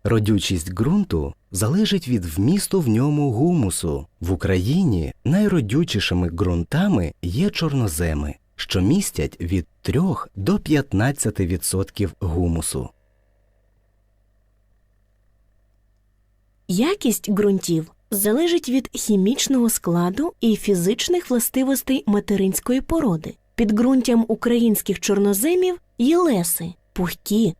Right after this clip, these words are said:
Speaker 2: насичені кальцієм материнські породи палевого кольору. Структурою ґрунтів називають здатність їх розпадатися на окремі грудочки різноманітної форми і розміру.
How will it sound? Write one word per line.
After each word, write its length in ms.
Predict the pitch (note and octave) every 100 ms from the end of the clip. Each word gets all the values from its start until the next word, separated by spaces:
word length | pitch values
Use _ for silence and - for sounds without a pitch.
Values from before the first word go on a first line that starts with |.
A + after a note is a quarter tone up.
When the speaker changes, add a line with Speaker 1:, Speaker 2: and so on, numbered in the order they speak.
| _
Speaker 2:
насичені 720 | G#3 A3+ - C#4+ C4 A#3+ A3+ -
кальцієм 520 | A#3 D4+ - C#4+ C#4+
материнські 760 | G3+ F#3+ G3 G3 G3 F#3 -
породи 500 | F3 E3+ G3+ C#4+ D#4 D#4 -
палевого 720 | A3+ E4 D#4+ D4 C4 C#4 C#4
кольору. 540 | - B3+ G#3+ F3 D#3+ D3 - _ -
Структурою 720 | - - C4 - D4+ D4 C#4
ґрунтів 520 | B3 C4+ C4 F#4 G4+ -
називають 640 | G#3+ G#3 A3+ A#3 B3+ A#3+ -
здатність 760 | G3 G3+ A#3 D4 D#4+ D4 -
їх 220 | C#4 - -
розпадатися 1000 | A3 G3+ - F3+ F3 G#3 C#4+ D#4 -
на 180 | C#4 A3
окремі 440 | F#3+ G3+ G#3+ A#3+ G#3+
грудочки 680 | G3 F3+ F3 - - D4+ F4 _
різноманітної 840 | - A3 G#3+ G#3 G#3 C4 F4 D#4+ D#4
форми 480 | C#4+ - E4 E4 E4
і 120 | C#4
розміру. 560 | C4+ F3+ E3+ E3 D#3 D#3+